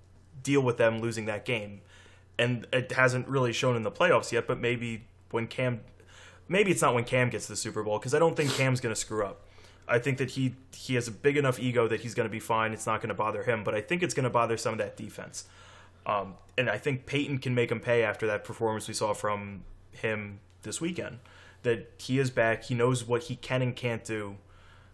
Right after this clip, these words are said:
uh, and he makes smart throws. And I think we didn't see that from Peyton so much maybe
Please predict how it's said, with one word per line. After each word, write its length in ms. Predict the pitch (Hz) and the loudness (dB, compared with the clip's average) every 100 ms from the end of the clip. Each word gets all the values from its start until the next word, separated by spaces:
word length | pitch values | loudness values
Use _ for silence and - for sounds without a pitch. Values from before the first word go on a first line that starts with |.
| - | -10
uh, 360 | 107 101 98 98 - - | -4 -2 -2 -8 -14 -6
and 120 | 117 | -4
he 80 | 131 | -2
makes 320 | 123 123 123 | 2 2 2
smart 420 | - 123 117 - - | 0 0 0 -2 -2
throws. 540 | 110 104 87 - - - - - - - - - - - | 0 0 -2 -6 -8 -12 -20 -20 -20 -20 -20 -20 -10 0
And 80 | 123 | 2
I 80 | |
think 320 | 117 135 127 123 | 2 0 -2 -2
we 80 | 127 | -2
didn't 140 | 131 | 0
see 160 | - 135 | 2 4
that 160 | 151 | 4
from 140 | 160 139 | 2 -4
Peyton 340 | 170 170 170 | -2 0 0
so 200 | 175 160 160 | 0 2 4
much 200 | 170 170 | 2 2
maybe 280 | 165 165 | 0 -2